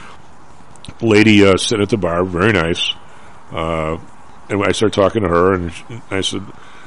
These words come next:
I said, "Well, I mean, you're kind of a local coming to this place. Everybody else is here driving New York to Chicago." She said, "Well, I'm meeting my, uh, brother."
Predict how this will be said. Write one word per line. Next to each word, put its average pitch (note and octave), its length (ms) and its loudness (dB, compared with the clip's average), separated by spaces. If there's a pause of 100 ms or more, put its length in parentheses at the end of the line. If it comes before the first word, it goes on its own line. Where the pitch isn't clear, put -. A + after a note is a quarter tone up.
(320)
I G#2 120 0
said, F2 260 -4
"Well, G#2 180 -2
I - 20 -6
mean, G2 220 -2
you're G#2 180 -2
kind A#2 160 4
of G2+ 80 4
a F#2+ 80 4
local A2 320 6
coming F2+ 220 0
to F2+ 60 2
this - 80 0
place. G#2 240 4
Everybody G#2 180 4
else A2+ 100 2
is F2+ 100 -4
here F#2 160 2
driving G2 380 0
New G2 80 -2
York G2+ 160 0
to G#2 80 -4
Chicago." B2 300 0
She F#2+ 60 -2
said, A2+ 60 0
"Well, C3+ 120 6
I'm A#2+ 60 2
meeting B2 220 -2
my, F#2+ 280 2
uh, F2+ 180 2
brother." D3+ 440 0